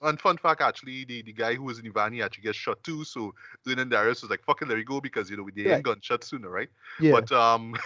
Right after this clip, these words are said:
Speaker 1: <laughs> but they say near the end, though, that, um, they actually catch a killer, but he was a lot, um, he was a lot bigger, right?
Speaker 2: Yeah,
Speaker 1: So
Speaker 2: that
Speaker 1: I
Speaker 2: is it.
Speaker 1: assume that,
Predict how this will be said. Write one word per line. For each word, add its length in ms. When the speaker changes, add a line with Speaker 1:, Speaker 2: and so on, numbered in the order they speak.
Speaker 1:
<laughs> 520
but 220
they 100
say 220
near 160
the 160
end, 260
though, 180
that, 240
um, 240
they 60
actually 220
catch 260
a 40
killer, 280
but 140
he 80
was 140
a 80
lot, 220
um, 380
he 80
was 100
a 60
lot 220
bigger, 320
right? 200
Speaker 2:
Yeah, 140
Speaker 1:
So 120
Speaker 2:
that 100
Speaker 1:
I 60
Speaker 2:
is 60
it. 40
Speaker 1:
assume 320
that, 160